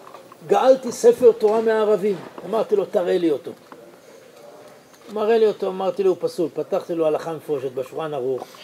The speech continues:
שאין דין לתת כסף על ספרי תורה שגנבו אותם, יותר מכדי דמיהן. אמרתי לו, "זה מיותר לגמרי." אמרתי לו, "הספר תורה הזה הוא פסול,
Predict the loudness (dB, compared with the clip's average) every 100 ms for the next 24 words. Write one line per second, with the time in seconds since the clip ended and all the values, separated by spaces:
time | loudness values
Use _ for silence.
0 | -20 -14 -6 -2 -2 -2 -14 -20 -20 -20
1 | -20 -6 0 2 2 -2 0 -2 0 -2
2 | -2 0 -4 -4 -10 -10 -8 -12 -8 -6
3 | -6 -6 -6 -8 -10 -10 -4 -2 0 0
4 | -2 -6 -14 -16 -14 -12 -4 -2 -2 -6
5 | -2 -2 -2 -4 -4 -2 -4 -10 -20 -20
6 | -10 -4 0 2 2 2 -2 -2 0 0
7 | 0 2 0 -2 -10 -16 -20 -20 -20 -20
8 | -14 -8 -6 0 0 2 0 -2 0 0
9 | 0 -4 -8 -4 -2 -2